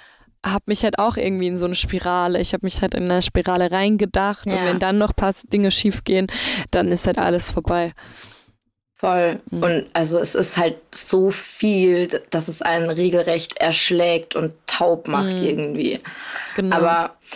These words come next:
Speaker 2: eigentlich, äh, wollen wir ja gar nicht so in diese negative Spirale heute in der Folge. Wir wollten ja
Speaker 1: Mhm.
Speaker 2: ein bisschen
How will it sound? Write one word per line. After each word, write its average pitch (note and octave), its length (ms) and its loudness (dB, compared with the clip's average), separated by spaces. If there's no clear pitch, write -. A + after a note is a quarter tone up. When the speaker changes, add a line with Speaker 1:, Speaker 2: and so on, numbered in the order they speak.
Speaker 2:
eigentlich, G3+ 680 2
äh, F3 360 4
wollen F#3 380 2
wir F3 60 2
ja E3 180 2
gar E3 240 0
nicht E3 200 -4
so E3 160 2
in E3 160 0
diese E3+ 200 -2
negative F#3 540 0
Spirale E3 500 0
heute D#3+ 220 0
in D#3+ 120 0
der D#3+ 120 -2
Folge. E3 400 0
Wir D#3 120 -4
wollten E3 280 -2
ja D#3+ 340 -2
Speaker 1:
Mhm. F3 240 -8
Speaker 2:
ein E3 220 0
bisschen E3+ 500 -2